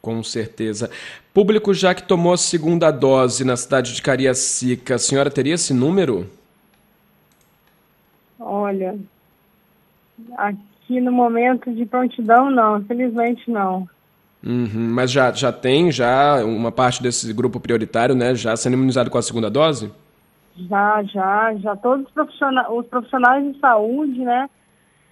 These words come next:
Speaker 2: que, que estavam na linha de frente, o pronto-socorro, os hospitais, unidades básicas de saúde, os idosos de institu-, instituições de longa permanência, todos esses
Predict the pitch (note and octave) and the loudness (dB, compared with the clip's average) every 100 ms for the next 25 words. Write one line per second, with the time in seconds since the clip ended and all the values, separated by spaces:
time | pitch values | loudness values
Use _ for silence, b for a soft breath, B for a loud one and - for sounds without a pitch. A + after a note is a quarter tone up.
0 | _ - A#3 A3+ A3 G#3+ G#3 G3+ F#3 F3+ | _ -10 -6 -4 -4 -2 -2 -2 -4 -6
1 | - - - A3 G#3+ A3+ A#3 A#3 G#3+ G3+ | -8 -16 -2 2 2 2 0 0 -6 -10
2 | - G3+ A3 B3+ B3+ B3 A3+ G3+ A#3+ A#3+ | -8 -6 -4 -4 -6 -4 -4 -4 -2 -2
3 | A#3+ B3 G#3 A3 G3 _ B3+ C4 B3+ G#3+ | -2 -8 -8 -8 -8 _ 0 2 2 -2
4 | G#3 A3+ A3+ G#3 - A3+ B3 B3+ B3 A3 | -6 -8 -8 -20 -4 2 2 2 -2 -8
5 | A#3 G#3+ A3 A#3+ G#3+ G#3+ A3+ A3+ G#3+ G3+ | -10 -6 -4 -6 -6 -4 -4 -8 -18 -14
6 | - G3 G3 B3+ C4+ B3 G3+ G3 _ _ | -6 -4 -4 -8 -10 -8 -8 -10 _ _
7 | _ _ A3 A3 G#3 A3+ C4 B3 B3 B3 | _ _ -10 -8 2 6 6 2 -4 -8
8 | - B3+ A3+ G3+ - B3 - A#3+ B3 A#3+ | -8 -10 -10 -10 -4 -4 0 0 2 2
9 | A#3+ B3 B3 A#3+ A3+ G#3 G3+ A#3 C4+ C#4 | 2 2 0 -2 0 0 -2 -2 -4 -4
10 | B3 - C#4+ D4 C4+ C4 C4 C4 C#4 | -6 -2 -2 0 -2 -2 -2 -4 -8